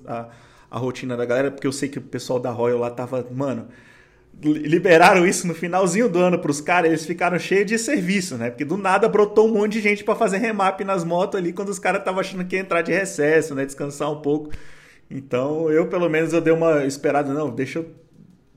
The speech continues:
deixa eu deixar os caras trabalhar, porque eu sei que vai tá uma loucura ali. É, então eu levei a minha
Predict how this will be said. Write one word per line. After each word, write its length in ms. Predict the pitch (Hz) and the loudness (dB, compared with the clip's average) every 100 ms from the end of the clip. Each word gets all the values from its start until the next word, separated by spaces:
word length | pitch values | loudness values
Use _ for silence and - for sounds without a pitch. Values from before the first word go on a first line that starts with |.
| _ | _
deixa 320 | 113 131 - | -10 -10 -8
eu 40 | 151 | -6
deixar 280 | 160 180 | -4 -2
os 100 | 170 | -4
caras 460 | 175 160 160 147 - - - | -2 0 2 0 -4 -18 -16
trabalhar, 420 | - 147 135 143 135 | -4 -2 0 -2 -2
porque 120 | - | -4
eu 40 | |
sei 140 | 135 147 | -10 -12
que 80 | |
vai 140 | 139 135 | -6 -4
tá 140 | 139 | -4
uma 180 | 139 143 | -6 -4
loucura 500 | 143 139 135 139 147 | -2 -4 -4 -6 -4
ali. 360 | 123 131 151 - - _ _ _ _ _ _ | -4 -6 -10 -14 -20 _ _ _ _ _ _
É, 260 | - 135 135 | -6 -2 -2
então 220 | 135 143 | -2 -4
eu 40 | 143 | -2
levei 240 | 147 147 | -2 -2
a 80 | 147 | -4
minha 600 | 139 139 147 151 151 147 | -4 -4 -4 -6 -8 -12